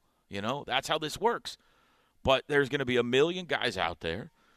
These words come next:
the bigs and guards and point guards and whatever. They got two really good freshmen they're bringing in. And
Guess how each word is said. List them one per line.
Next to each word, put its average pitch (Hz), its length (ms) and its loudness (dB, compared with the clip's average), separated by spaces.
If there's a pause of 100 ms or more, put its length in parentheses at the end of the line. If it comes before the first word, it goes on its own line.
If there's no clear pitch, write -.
(260)
the 123 500 -2
bigs 147 420 -2
and 143 360 -6
guards 110 640 -2
and 120 200 -8
point 107 280 -6
guards 123 340 -4
and 104 100 -8
whatever. 107 460 -4 (680)
They 127 160 -2
got - 240 -2
two 165 200 -6
really 139 360 -4
good 160 160 -8
freshmen 113 460 -4
they're 98 100 -2
bringing 90 340 -6
in. 85 240 -10 (640)
And 113 640 -4